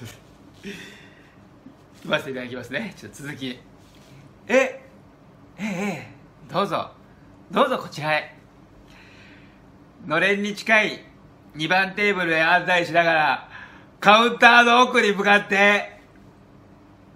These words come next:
かけ一丁と声をかける。それを受けた主人は、ちらりと三人連れに目をやりながら、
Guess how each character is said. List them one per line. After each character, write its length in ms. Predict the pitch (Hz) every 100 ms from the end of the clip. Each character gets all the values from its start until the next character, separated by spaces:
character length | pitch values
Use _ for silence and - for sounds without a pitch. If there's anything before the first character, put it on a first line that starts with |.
| - - - - -
か 140 | 277
け 180 | 311 302
一 140 | 269
丁 480 | - 294 269 185 - - - - - -
と 320 | 254 - - -
声 240 | - 254 196
を 80 |
か 100 | 147
け 160 | - 139
る。 140 | 135 - - - - - - - - - -
そ 160 | -
れ 160 | 175 185
を 160 | 185 196
受 120 | 190
け 60 |
た 80 | 156
主 160 | 147 165
人 220 | 170 156
は、 320 | 135 127 - - - - - - - -
ち 140 | -
ら 120 | 233 240
り 120 | 160 - -
と 240 | 156 160 - - - - -
三 380 | - - 208 196
人 200 | 208 220 180 240
連 120 | 220
れ 80 | 208
に 80 | 202
目 120 | 233
を 80 | 190
や 140 | 170
り 140 | 175
な 100 | 196
が 100 | 190
ら、 440 | 165 180 247 -